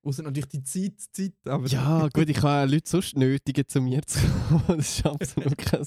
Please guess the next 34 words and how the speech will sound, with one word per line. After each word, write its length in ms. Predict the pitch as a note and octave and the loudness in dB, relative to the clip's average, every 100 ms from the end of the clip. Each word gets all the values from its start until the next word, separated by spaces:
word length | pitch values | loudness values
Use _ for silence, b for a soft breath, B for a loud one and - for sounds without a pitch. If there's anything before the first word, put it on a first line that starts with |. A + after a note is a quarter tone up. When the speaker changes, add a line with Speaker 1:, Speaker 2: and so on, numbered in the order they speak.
| - | -6
Speaker 2:
Problem. 500 | C3 A#2+ A#2+ C3+ F3 | -6 -4 -4 -8 -10
Speaker 1:
Das 140 | D#3 D#3 | -12 -6
ist 60 | |
wahr, 200 | E3 F3 | -4 -2
ja, 200 | D3+ D3+ | -2 -4
du, 100 | E3 | -6
du 220 | D#3 D#3 E3+ | -8 -6 -6
bist 180 | D#3+ | -4
noch 100 | E3+ | -4
gut 300 | D3+ E3 E3+ | -4 -4 -4
drin, 140 | D3+ D3+ | -6 -8
das 120 | D3 | -6
auch 120 | D3+ | -8
sonst 260 | C3+ C#3 - | -8 -10 -12
zu 60 | A2+ | -12
machen. 240 | A2+ - B2+ | -12 -12 -12
Das, 240 | A#2+ - | -12 -14
das 160 | - A#2+ | -12 -12
ist 140 | A#2+ | -10
ja 60 | B2+ | -12
so. 260 | B2+ A2+ - _ _ _ _ | -12 -16 -18 _ _ _ _
Du 200 | E3+ - C#3+ | 0 2 0
kannst 180 | C3+ A#2 | 0 -2
so, 100 | D3 | -2
Speaker 2:
<laughs> 40 | C#3 | -2
Speaker 1:
„Hallo, 480 | F#3 F#3+ F3 E3+ E3+ | 0 0 0 0 0
hier, 320 | E3+ F3+ D#3+ | -2 -2 -2
Wohnzimmerkonzert.“ 800 | D#3+ E3 E3 E3 - D#3 B2 B2+ | -4 -6 -6 -8 -10 -10 -6 0
Speaker 2:
Wohnzimmerkonzert, 760 | G3+ F#3 - G#3+ - E3+ D3 D3+ | 2 2 2 2 0 0 0 2
Speaker 1:
Dann 120 | C#3 | 0
Speaker 2:
Dani, 140 | D#3 C#3 | 0 0
komm 180 | C#3+ | -2
kochen. 580 | C#3+ A#2+ A#2+ C#3 - F2 | -4 -4 -4 -6 -8 -12
<laughs> 60 | - | -8